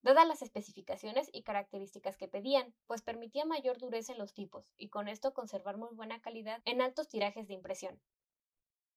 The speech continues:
El impulso del proyecto de la revista de la urss benefició tanto a la imprenta que se consiguieron apoyos y premios como los viajes a Rusia que la embajada brindó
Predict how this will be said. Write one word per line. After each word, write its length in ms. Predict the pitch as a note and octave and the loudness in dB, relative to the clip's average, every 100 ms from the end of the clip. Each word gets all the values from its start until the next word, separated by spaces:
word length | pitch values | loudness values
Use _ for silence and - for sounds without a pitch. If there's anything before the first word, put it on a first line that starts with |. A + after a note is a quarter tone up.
| _ _ - | _ _ 6
El 120 | C4 | 6
impulso 440 | C4+ D4 D#4 F#4 | 6 2 0 -2
del 140 | F4+ D4 | -4 -4
proyecto 400 | G#3 G3+ G3+ B3 | -4 -6 -8 -8
de 100 | A3 | -4
la 100 | G3 | -4
revista 400 | F#3+ F#3+ - A3 | -6 -10 -10 -10
de 80 | A3 | -2
la 180 | G#3 | 0
urss 320 | G3 A3 - - | 0 -4 -12 -8
benefició 580 | A3+ A3+ G#3+ A3+ C4+ C#4+ | -8 -8 -12 -2 0 2
tanto 240 | E4 D#4+ | 0 -4
a 40 | A#3+ | -4
la 80 | |
imprenta 460 | G3 F#3+ G3 G3 G3 | -4 -6 -6 -4 -6
que 120 | - F#3 | -8 -10
se 140 | F#3 | -10
consiguieron 540 | G3 F#3 F#3 G3 A#3 | -10 -12 -10 -8 -6
apoyos 420 | A3+ - G3 G3+ A#3 | -8 -8 -10 -10 -12
y 80 | |
premios 440 | A3 A#3+ A3+ A#3+ - | -6 -6 -6 -10 -10
como 280 | - A3 G#3+ | -8 -6 -6
los 200 | A3 G#3 | -6 -6
viajes 340 | B3 C#4 B3 | -6 -6 -8
a 40 | |
Rusia 340 | G#3 G3+ G#3+ A3+ | -8 -8 -10 -10
que 120 | G#3 | -8
la 100 | G3 | -6
embajada 460 | F#3+ F#3 F#3+ F#3+ F#3+ | -6 -6 -6 -6 -6
brindó 400 | F#3+ G3 B3+ | -8 -6 -8